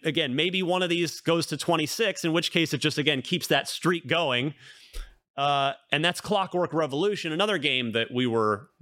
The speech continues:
really impressed by. inXile, uh, flexing their muscle in Unreal Engine five with, uh, with their steampunk first-person role-playing game.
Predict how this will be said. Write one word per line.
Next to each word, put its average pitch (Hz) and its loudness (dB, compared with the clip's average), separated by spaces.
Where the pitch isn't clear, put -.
really 156 0
impressed 135 0
by. 131 2
inXile, 151 0
uh, 113 2
flexing 143 -2
their 143 4
muscle 131 0
in 123 2
Unreal 123 2
Engine 110 2
five 104 2
with, 113 0
uh, 98 2
with 120 -2
their 113 2
steampunk 135 0
first-person 120 0
role-playing 110 2
game. 87 2